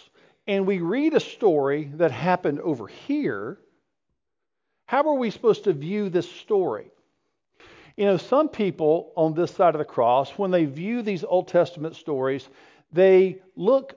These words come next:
around Jesus. They completely disregard the cross, and they, maybe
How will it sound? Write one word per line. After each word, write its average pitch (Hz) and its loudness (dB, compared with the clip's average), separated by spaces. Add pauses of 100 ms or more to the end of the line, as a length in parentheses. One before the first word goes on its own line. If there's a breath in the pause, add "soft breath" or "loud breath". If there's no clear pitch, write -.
(100)
around 156 0
Jesus. 113 -10 (1080)
They 190 4
completely 226 -2
disregard 170 2 (220)
the 151 -10
cross, 143 0 (580 soft breath)
and 196 -2
they, 196 4
maybe 190 -2